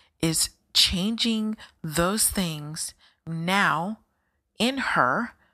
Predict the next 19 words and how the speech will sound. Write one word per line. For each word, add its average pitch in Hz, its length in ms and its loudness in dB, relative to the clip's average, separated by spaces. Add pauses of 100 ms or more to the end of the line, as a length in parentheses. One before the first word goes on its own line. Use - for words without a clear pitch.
(760)
that 175 260 0
you 202 260 0
are 196 120 4
having 175 440 2
to 185 140 -4
work 165 340 -2
through 127 240 -4
and 160 340 -6
break 165 520 -2 (840)
from 185 600 -2 (100)
your 156 640 -4
thought - 420 0
process - 560 0
and 160 240 -4
the 147 80 -4
root - 580 -4
of 160 180 -2
your 143 140 -4
being. 165 640 -8